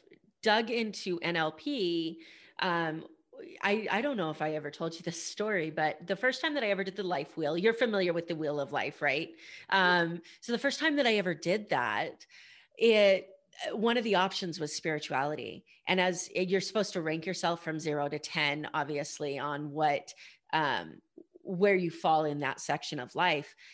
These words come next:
Speaker 1: And I looked at it and I was like, "I am so unrelated to this right now," that I crossed it out and put it as something else. I don't even remember what I replaced it with.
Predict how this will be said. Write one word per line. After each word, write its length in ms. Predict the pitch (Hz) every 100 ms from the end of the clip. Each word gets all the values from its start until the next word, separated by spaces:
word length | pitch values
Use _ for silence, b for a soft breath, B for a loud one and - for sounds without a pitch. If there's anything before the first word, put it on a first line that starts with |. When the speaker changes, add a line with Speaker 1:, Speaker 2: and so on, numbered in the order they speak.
| B B -
Speaker 1:
And 300 | 180 170 165
I 180 | - 175
looked 300 | 185 165 -
at 160 | 160 156
it 80 | -
and 100 | 151
I 60 |
was 180 | 143 151
like, 300 | 151 139 - _ -
"I 300 | 123 139 160 175 _ -
am 220 | 160 160
so 500 | 147 - - 143 156 -
unrelated 720 | 156 156 156 156 127 139 156
to 60 | 185
this 200 | 185 -
right 160 | 202
now," 160 | 190 214
that 100 | 202
I 60 | 147
crossed 480 | - 156 147 -
it 80 | 160
out 300 | 139 147 - -
and 160 | 147 -
put 180 | -
it 140 | 151 - _ _ _ _ _ _ -
as 200 | 175 -
something 340 | 151 139 123
else. 260 | 131 95 -
I 100 | 170
don't 200 | 190 190
even 120 | 196
remember 340 | 190 175 165
what 120 | 160 151
I 40 |
replaced 480 | 147 139 185 214 -
it 100 | -
with. 160 | 143